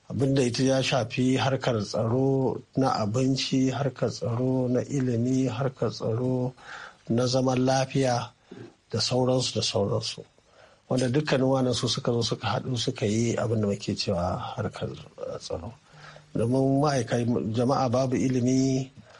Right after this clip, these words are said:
jahilci yawa, dole za a rinka samun matsaloli na tsaro. Hakan yara, jama'a babu aikin yi, ba sana'o'i, tattalin arzikin ƙasa lalace,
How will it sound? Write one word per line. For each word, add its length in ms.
jahilci 640
yawa, 300
dole 240
za 100
a 60
rinka 200
samun 360
matsaloli 880
na 340
tsaro. 440
Hakan 400
yara, 500
jama'a 340
babu 240
aikin 480
yi, 80
ba 160
sana'o'i, 800
tattalin 400
arzikin 380
ƙasa 340
lalace, 680